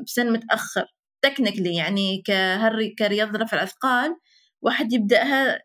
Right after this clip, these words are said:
at، آه، سنة تسعة، يعني you're around nine years old، يعني أنتوا صغار، يعني واحد يبدأ هالرياضة وواحد صغير مش كبير في السن.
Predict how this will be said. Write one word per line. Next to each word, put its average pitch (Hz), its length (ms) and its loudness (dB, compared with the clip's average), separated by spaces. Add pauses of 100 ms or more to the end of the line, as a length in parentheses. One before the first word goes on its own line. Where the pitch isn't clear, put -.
(160)
at، - 420 -4
آه، 196 380 2
سنة 240 480 0
تسعة، 220 420 -2
يعني 202 280 0
you're 214 340 2
around 226 360 2
nine 233 280 2
years 202 100 -2
old، 175 360 0 (460)
يعني 208 160 0
أنتوا 220 200 0
صغار، 208 240 2
يعني 202 160 2
واحد 254 180 0
يبدأ 240 260 4
هالرياضة 240 380 2
وواحد 240 260 2
صغير 214 420 0
مش 247 240 -2
كبير 226 260 0
في 220 80 -6
السن. 185 360 -4